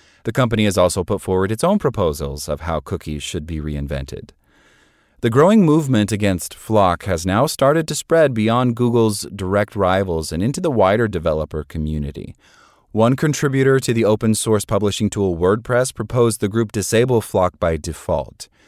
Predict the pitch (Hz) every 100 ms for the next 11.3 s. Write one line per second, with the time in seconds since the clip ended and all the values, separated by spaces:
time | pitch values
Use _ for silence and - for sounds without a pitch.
0 | _ - 104 - 123 117 107 107 98 107
1 | 131 123 113 113 - 107 - 92 87 92
2 | 82 95 107 90 78 - 71 71 - -
3 | - 80 - _ _ 85 117 127 131 120
4 | 127 110 104 104 104 120 110 117 107 101
5 | 95 - 87 82 82 82 - 80 92 -
6 | - _ _ - 90 113 - 104 110 139
7 | 135 156 147 151 165 147 131 117 98 120
8 | 147 117 123 127 104 107 123 117 95 98
9 | 101 98 - 104 104 - 101 - 117 151
10 | 120 - 117 131 208 85 - 69 69 -
11 | - -